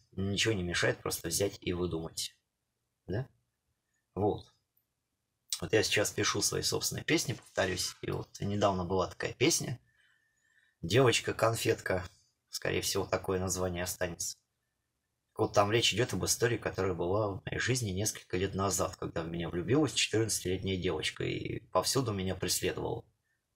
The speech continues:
Это не значит, да, что вот прямо это было вот вчера, позавчера или в прошлом месяце. Нет. Это было несколько лет назад. В общем-то, такое запросто могло быть и в композициях Виктора Цоя.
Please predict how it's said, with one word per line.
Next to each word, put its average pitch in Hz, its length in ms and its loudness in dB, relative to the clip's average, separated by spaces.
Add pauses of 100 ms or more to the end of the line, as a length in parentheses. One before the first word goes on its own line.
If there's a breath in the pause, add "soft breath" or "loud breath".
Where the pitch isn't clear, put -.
Это 87 220 -4
не 107 60 0
значит, 98 360 -2
да, 110 140 6
что 87 220 -2
вот - 140 -6 (200)
прямо 85 260 0
это - 140 -4
было 87 200 0
вот 85 180 -6
вчера, 98 300 2
позавчера - 560 -2
или - 120 -8 (220)
в - 100 -20
прошлом 90 380 -2
месяце. - 460 -4
Нет. 92 160 -2 (480 soft breath)
Это - 160 0
было 120 220 8
несколько 104 480 0
лет 95 240 0
назад. 87 360 -2 (1040 loud breath)
В 101 140 4
общем-то, 107 360 2
такое 143 380 4
запросто - 760 2
могло 87 420 0
быть 107 380 0
и 95 260 0
в 90 80 -8
композициях 92 920 0
Виктора 92 380 -2
Цоя. - 360 0